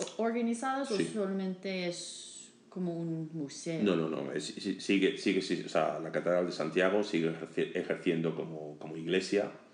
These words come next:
Speaker 1: Mm.
Speaker 2: y si-, sigue habiendo misas, eh, y la gente también va a verlo, evidentemente, y se organiza gente que, que pasea, pero, eh, sigue, sigue existiendo misas dentro de, de la iglesia.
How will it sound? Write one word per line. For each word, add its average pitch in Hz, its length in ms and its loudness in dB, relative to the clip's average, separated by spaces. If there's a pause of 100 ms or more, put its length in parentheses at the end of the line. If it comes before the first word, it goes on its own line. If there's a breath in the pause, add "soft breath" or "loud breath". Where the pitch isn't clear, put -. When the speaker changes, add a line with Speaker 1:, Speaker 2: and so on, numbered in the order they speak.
Speaker 1:
Mm. 269 200 2
Speaker 2:
y 78 280 -4
si-, - 220 -10
sigue 76 260 -4
habiendo 76 380 -4
misas, 95 560 2
eh, 95 80 -2
y - 580 -8
la - 120 -6
gente 85 280 0
también 80 320 -4
va 80 60 -2
a 80 40 0
verlo, 101 280 6
evidentemente, 92 800 2
y 85 160 -2
se 76 380 -4
organiza 80 400 -4
gente 82 320 -2
que, - 220 -6
que - 120 -4
pasea, 90 480 -2 (520 loud breath)
pero, 85 480 2
eh, 69 220 -4
sigue, 78 380 -4
sigue 76 260 -6
existiendo 76 520 -6
misas 80 340 -8
dentro 80 280 -10
de, 80 200 -10 (280)
de - 80 -10
la 82 80 -8
iglesia. 82 340 -8